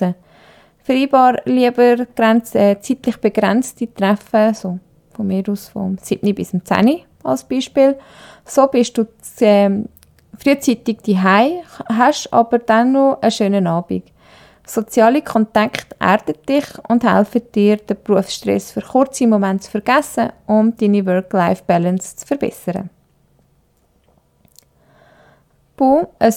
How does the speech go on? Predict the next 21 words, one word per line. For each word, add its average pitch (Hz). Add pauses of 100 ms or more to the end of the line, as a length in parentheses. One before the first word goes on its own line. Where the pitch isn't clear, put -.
(100)
gutes 233
Verhältnis 208
zu -
deinen 220
Arbeitskollegen 214
auf. 185 (1000)
Ein -
angespanntes 233
Verhältnis 208
zu 214
deinen 214
Arbeitskollegen 208
und 214
Kolleginnen 214
oder 190
Vorgesetzten 208
steigert 214
die 214
psychische 208
Belastung 196
stark. -